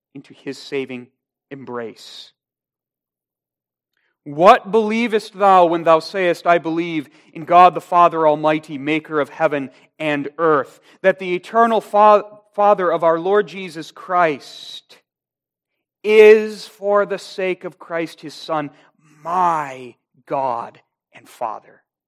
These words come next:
That's the wonder with which First John three begins, right in verse one.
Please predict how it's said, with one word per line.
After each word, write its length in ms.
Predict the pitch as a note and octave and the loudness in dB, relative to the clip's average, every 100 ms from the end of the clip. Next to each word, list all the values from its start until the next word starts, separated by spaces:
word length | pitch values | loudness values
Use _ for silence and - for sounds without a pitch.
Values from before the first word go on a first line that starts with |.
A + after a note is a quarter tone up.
| _ _ _ _ _ _ _ _ _ _ _ _ _ _ _ _ _ _ _ _ _ _ _ _ _ _ _ _ _ _ _ _ _ _ | _ _ _ _ _ _ _ _ _ _ _ _ _ _ _ _ _ _ _ _ _ _ _ _ _ _ _ _ _ _ _ _ _ _
That's 280 | F#3 A#3 - | -6 -6 -8
the 120 | F#3 | -8
wonder 480 | D#3+ D#3+ G3 F3+ D#3+ | -4 -2 -2 -4 -6
with 220 | D3 - | -6 -8
which 360 | D#3 E3 - - | -8 -8 -10 -16
First 360 | - E3+ - | -10 -10 -8
John 260 | D#3 D3 C#3 | -2 -2 -2
three 380 | - C#3+ C#3 C3 | -12 -12 -12 -12
begins, 720 | B2 A#2+ B2 A#2 A2 - - | -12 -10 -10 -10 -18 -20 -10
right 200 | C#3 - | -8 -8
in 100 | C3+ | -12
verse 320 | B2+ A#2+ - | -12 -12 -14
one. 400 | B2+ A#2+ A#2 G#2+ | -12 -8 -8 -12